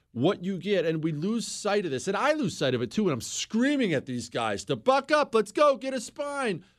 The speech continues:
We lose sight of the fact, and I'm actually, for once, I'm not trying to be mean, so many of these guys are lifelong losers.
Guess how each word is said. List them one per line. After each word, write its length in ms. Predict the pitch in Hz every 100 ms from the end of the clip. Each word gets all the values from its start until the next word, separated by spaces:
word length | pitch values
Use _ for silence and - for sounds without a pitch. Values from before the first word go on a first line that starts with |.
| -
We 120 | 156
lose 360 | 160 190 233 -
sight 320 | - 190 196
of 120 | 170
the 100 | 131
fact, 420 | - 120 110 113 -
and 100 | 156
I'm 180 | 160 160
actually, 320 | 180 202 185
for 120 | -
once, 220 | 165 175 160
I'm 80 |
not 160 | 143 151
trying 240 | 160 147
to 60 | 127
be 120 | 113
mean, 380 | 113 139 110 - _ _ _ _ _ _ _ _
so 340 | - 214 220
many 340 | 226 226 220 190
of 80 |
these 220 | 165 170 -
guys 300 | 143 139 120
are 120 | 110
lifelong 580 | 123 151 139 131 123 98
losers. 640 | 143 185 92 - _